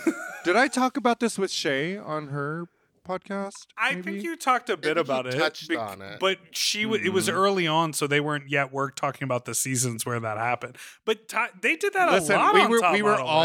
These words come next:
Speaker 2: right?
Speaker 1: we were all pawns. We were, we were all just people
Speaker 2: <laughs>
Speaker 1: working for an,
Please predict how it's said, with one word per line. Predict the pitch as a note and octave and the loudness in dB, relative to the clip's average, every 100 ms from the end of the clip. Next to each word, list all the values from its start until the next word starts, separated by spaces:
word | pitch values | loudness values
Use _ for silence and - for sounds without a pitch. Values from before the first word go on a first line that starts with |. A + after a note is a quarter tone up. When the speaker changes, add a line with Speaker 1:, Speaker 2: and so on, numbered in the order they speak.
| F#3 G#3 | 6 2
Speaker 2:
right? | C#4 | 2
Speaker 1:
we | E3+ | 2
were | E3+ E3 | 2 2
all | C#3+ C#3 D#3 | 2 2 2
pawns. | - D3+ D3 B2+ A#2+ C3+ E3 | -2 -6 -4 -2 -4 -6 -8
We | - B2+ | -4 -2
were, | B2+ - | -2 -2
we | C3+ B2 | -2 0
were | B2 B2+ | 2 0
all | A#2 B2 | 2 0
just | C3+ - | 0 -2
people | - - D#3 - | -2 -2 -2 0
Speaker 2:
<laughs> | |
Speaker 1:
working | A2 B2 - D3 C3 | 2 0 2 0 0
for | - B2+ A#2+ A2+ A2+ A2 | -4 0 2 2 0 -4
an, | C#3+ C3+ | -6 -6